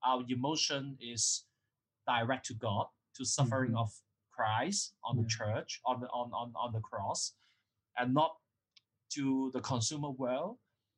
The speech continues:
Speaker 2: Mm-hmm.
Speaker 1: So, well, if we treasure this kind of circulation of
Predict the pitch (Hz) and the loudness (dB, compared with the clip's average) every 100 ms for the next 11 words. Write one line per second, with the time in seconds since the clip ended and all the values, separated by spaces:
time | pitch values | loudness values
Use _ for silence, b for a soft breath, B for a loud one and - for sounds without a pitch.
0 | _ - 123 - 156 151 151 147 151 151 | _ -6 -2 2 4 6 4 2 0 -4
1 | - _ _ _ _ _ _ _ - 160 | -8 _ _ _ _ _ _ _ -2 4
2 | 160 - 156 156 156 - 220 240 196 180 | 4 4 0 -2 -4 2 4 4 2 0
3 | 175 - - 156 151 127 - 190 196 175 | 0 -2 0 -2 0 -2 0 0 0 -2
4 | 160 151 156 131 | -2 -4 -4 -8